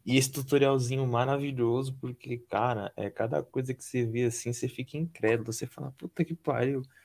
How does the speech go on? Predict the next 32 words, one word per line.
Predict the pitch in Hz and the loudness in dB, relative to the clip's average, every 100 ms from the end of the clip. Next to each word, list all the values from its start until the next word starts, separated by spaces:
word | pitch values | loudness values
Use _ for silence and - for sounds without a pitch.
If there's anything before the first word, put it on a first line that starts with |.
| _ _ | _ _
como | 170 185 | 2 4
que | 165 | 4
acontece | 170 147 143 - | 4 2 0 0
essas | 135 | -2
coisas?" | - 143 123 - 185 | 2 4 4 2 2
E | |
eu | 254 | 6
já | 320 269 | 8 6
ia | |
aproveitar | 143 - 143 135 131 123 | 4 2 4 4 4 0
esse | - | -2
espacinho, | 127 - 117 - 165 214 180 | -8 -6 -6 -2 0 4 4
gente, | 107 98 | 2 -2
pra | 107 | -6
falar | - 127 | -2 0
uma | 127 - | 0 -2
parada, | 101 92 113 202 - - - - - _ | -2 4 4 4 0 -4 -20 -20 -20 _
que | 139 | 0
parece | 135 156 170 170 | 8 10 10 6
que | - 139 117 104 - | 0 2 2 0 -6
o | |
pessoal | 131 147 | -2 2
interpreta | 156 156 156 160 151 | 2 4 4 2 0
muito | 143 160 185 | -2 -2 0
mal | 123 135 156 | 0 2 0
e | 110 | 0
parece | 110 127 - | 0 0 -2
que | 139 | -6
é | |
um | 135 | -4
tabu. | 147 147 120 131 131 _ _ 117 | -2 0 0 0 -2 _ _ -4
Gente, | 131 175 127 - 90 | 2 4 4 -2 -10